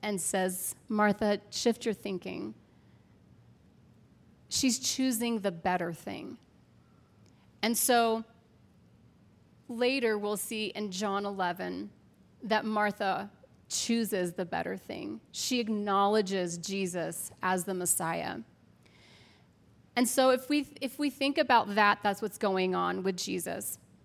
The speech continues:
And we look into Corinth. The way that the Jews lived was diametrically opposed to how people lived in Corinth. It was a very hedonistic lifestyle.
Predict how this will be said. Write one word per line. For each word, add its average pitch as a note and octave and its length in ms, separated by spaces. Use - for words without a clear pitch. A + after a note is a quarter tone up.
And A3+ 120
we A3+ 80
look A3 240
into B3 200
Corinth. F3 600
The B3+ 120
way C#4 220
that E4+ 140
the D4 100
Jews A3+ 480
lived F3+ 440
was F#3+ 200
diametrically A3 840
opposed F3 600
to A3+ 100
how F#3 600
people G#3 320
lived F3+ 200
in E3+ 120
Corinth. - 540
It A3 80
was G#3+ 160
a G#3 40
very A3 840
hedonistic G3 680
lifestyle. A3 800